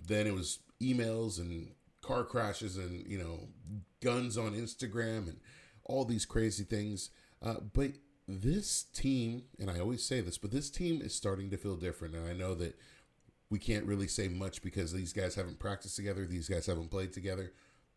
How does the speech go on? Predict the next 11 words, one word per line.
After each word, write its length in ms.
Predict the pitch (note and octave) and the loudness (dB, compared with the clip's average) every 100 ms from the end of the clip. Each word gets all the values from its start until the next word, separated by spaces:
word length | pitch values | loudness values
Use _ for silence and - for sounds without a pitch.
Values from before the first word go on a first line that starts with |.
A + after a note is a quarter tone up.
| - - | -20 -4
But 160 | G2 - - | -4 -4 -6
they're 140 | F#2+ F#2+ | 0 0
bringing 500 | D#2 G#2 A2+ G#2+ G#2+ | 2 0 2 -2 -4
in 400 | F#2 F#2 F2 F2 - _ - | -4 -2 -2 -4 -10 _ -4
proven 600 | - F#2 F2+ F2+ F2 F2 | -2 0 0 -2 -4 -4
talent, 480 | - F2 F2 - - | -2 0 -2 -8 -6
guys 300 | F2+ F#2 E2+ | -4 -2 -4
that 140 | F#2 D2 | -6 -6
want 380 | D2 F2 - | -6 -6 -6
to 120 | - F#2 | -6 -8
be 460 | D#2 E2+ E2 E2 | -4 -4 -4 -6